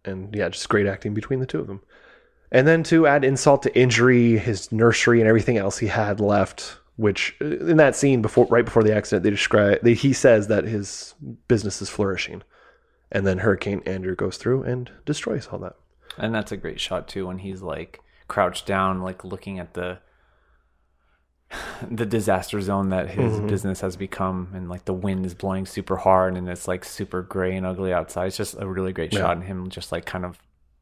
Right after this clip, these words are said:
Speaker 2: looking around and assessing. It's crazy. It's good.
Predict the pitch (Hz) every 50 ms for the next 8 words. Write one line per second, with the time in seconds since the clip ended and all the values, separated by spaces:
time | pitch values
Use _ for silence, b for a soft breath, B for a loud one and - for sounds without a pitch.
0 | _ _ _ - 95 101 95 - - 101 95 95 90 90 87 87 87 90 90 87
1 | 87 87 85 87 87 87 87 87 90 92 _ _ - 101 - - 95 92 - -
2 | 92 92 90 90 90 87 _ _ _ _ _ _ _ _ _ _ _ _ _ _
3 | _ _ _ _ _ _ _ _ _ - - - - - - - 101 101 - -
4 | - - 92 95